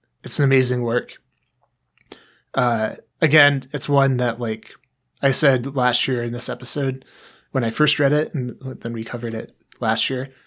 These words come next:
uh, that even reading it one time, uh, deepened my, uh, appreciation for the relationships that I have with other people. Um, I,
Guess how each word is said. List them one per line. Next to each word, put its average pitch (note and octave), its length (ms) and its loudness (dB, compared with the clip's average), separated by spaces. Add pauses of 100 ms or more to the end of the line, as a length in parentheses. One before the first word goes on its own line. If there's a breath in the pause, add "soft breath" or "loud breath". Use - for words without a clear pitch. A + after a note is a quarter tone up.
(540 soft breath)
uh, A2+ 320 -2
that C3+ 200 0
even C#3+ 260 4
reading C3+ 240 4
it B2+ 100 0
one C3 140 0
time, C3+ 500 -2 (1400)
uh, A2+ 320 -2 (2250)
deepened C#3+ 500 4
my, A#2 520 0 (560)
uh, A2+ 420 -6 (720)
appreciation C#3+ 760 2
for B2+ 220 -6
the A2+ 200 -4
relationships A2+ 680 -6
that G#2+ 120 -8
I A2 80 -10
have G#2+ 480 -10
with A2 100 -8
other G#2 140 -10
people. A#2 480 -8 (880)
Um, G#2+ 560 -6 (800)
I, B2+ 80 0